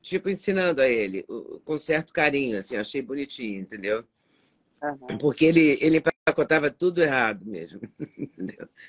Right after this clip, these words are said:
Speaker 1: Ele era um
Speaker 2: <laughs>
Speaker 1: grande trapalhão. Quer dizer, você via que ele não tava, não tinha prática daquilo, entendeu? Então,
Speaker 2: Aham.
Speaker 1: eu vi du-,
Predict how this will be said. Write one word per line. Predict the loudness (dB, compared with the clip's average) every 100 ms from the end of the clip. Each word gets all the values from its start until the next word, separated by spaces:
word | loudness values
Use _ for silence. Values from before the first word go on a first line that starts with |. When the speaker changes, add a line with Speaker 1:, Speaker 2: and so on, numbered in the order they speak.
| -4
Speaker 1:
Ele | -2 2
era | 6 8
um |
Speaker 2:
<laughs> | 8
Speaker 1:
grande | 8 6
trapalhão. | 2 0 0 -2 -2 -4 -12 _ _ _
Quer | -4
dizer, | -2 -2
você | -2
via | 0 0 0
que | 0
ele | -4
não | -6
tava, | -2 -2 -2
não | -4 -8
tinha | -6 -6
prática | -2 -2 -2 -4 -4
daquilo, | -4 -8 -16 -16
entendeu? | -20 -16 -10 -10 -12 _ _ _ _
Então, | -8 -2 0
Speaker 2:
Aham. | 0
Speaker 1:
eu |
vi | -2
du-, | -6